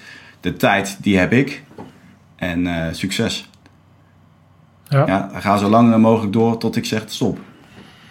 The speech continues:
Speaker 1: En dan gaan we kijken hoe, hoe hij daarmee omgaat. En, eh, de afgelopen keer heb ik ook iemand, hè, het was best wel koud buiten, heb ik buiten, eh, ook, eh, die opdracht gegeven.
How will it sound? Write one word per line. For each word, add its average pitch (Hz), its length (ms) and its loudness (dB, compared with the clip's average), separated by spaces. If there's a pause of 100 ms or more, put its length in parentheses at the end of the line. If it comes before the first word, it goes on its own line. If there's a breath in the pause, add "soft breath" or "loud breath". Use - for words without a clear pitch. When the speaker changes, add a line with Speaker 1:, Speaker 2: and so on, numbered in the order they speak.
(180 loud breath)
Speaker 1:
En 92 100 -4
dan 101 100 2
gaan 87 160 -2
we 82 60 -4
kijken 85 360 -4
hoe, 87 160 -8
hoe 90 320 -6
hij 90 200 0
daarmee 87 260 -2
omgaat. 92 460 -2 (640 loud breath)
En, 76 180 -6
eh, 69 240 -2 (240)
de - 60 -6
afgelopen 82 440 -4
keer 85 280 -2
heb 82 120 -2
ik - 100 -12
ook 87 140 -8
iemand, 87 420 -2
hè, 92 80 -6
het 107 120 -4
was 90 120 -6
best 87 160 -6
wel - 100 -6
koud 101 260 0
buiten, 95 300 2
heb 90 100 -6
ik 90 120 -12
buiten, 95 520 -2
eh, 95 80 -6
ook, 123 160 -6
eh, 104 200 -2
die 101 140 -2
opdracht 104 240 -2
gegeven. 101 540 -2